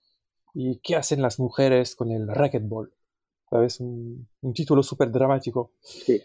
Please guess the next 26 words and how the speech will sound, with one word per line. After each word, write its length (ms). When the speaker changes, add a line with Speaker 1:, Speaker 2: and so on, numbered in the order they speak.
Speaker 1:
Y, 180
y 160
la 120
chica 260
tenía 300
un, 360
un 140
estilo 460
brutal, 480
súper 360
impresionante. 600
Y 840
como 260
nos 180
gusta 300
ese 200
tipo 320
de 520
aventuras, 840
vemos 500
que 560
esa 440
cover 360
tiene 340
un 180
título 500